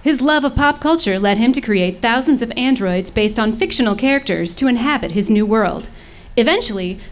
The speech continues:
the Disney Federation of United Supercorporations found out and got their legal department involved. They demanded the removal of any characters whose likeness is owned in perpetuity by the Federation. So now the only androids left on the planet are those that were in the public domain when he developed the planet.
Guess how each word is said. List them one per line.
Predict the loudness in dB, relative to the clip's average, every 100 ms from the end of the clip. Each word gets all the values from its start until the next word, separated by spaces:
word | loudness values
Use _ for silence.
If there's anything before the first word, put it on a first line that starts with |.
| -4
the |
Disney | 0 0 0 -2
Federation | -2 -2 0 0 0 2 0
of | 2
United | 4 4 4 0
Supercorporations | 0 0 0 0 -2 -2 0 0 0 0 0
found | 0 0 2 2
out | 0 -2 -6 -14 -2
and | 2
got | 2 2 0
their | 0
legal | 2 2 2
department | 0 0 0 0
involved. | 0 0 -2 -4 -10 -18 -20 -20 -4
They | 0
demanded | 2 4 2 2
the | 2
removal | 4 4 2 0
of | 0 0
any | 0 0 0
characters | 0 0 0 -2 0
whose | 0 2
likeness | 0 2 2 0
is | -2 -4
owned | 0 2 2
in | 0
perpetuity | -2 -2 -2 0 2 2
by | 0 0 0
the | -2
Federation. | -2 -2 0 0 -2 -4 -8 -12 -20 -20 -4
So | 2
now | 4 4 4
the | 4 4
only | 4 4
androids | 2 0 0 0 0
left | 0 2
on | 2
the |
planet | 2 2 0 0 2
are | 2
those | 2 2 2 0
that | -2
were | 2
in | 4
the | 2
public | 2 0 0 -2
domain | 0 2 2 0
when | 0
he | 2 0
developed | 0 -2 -2 -4 -8
the | -6
planet. | -2 0 0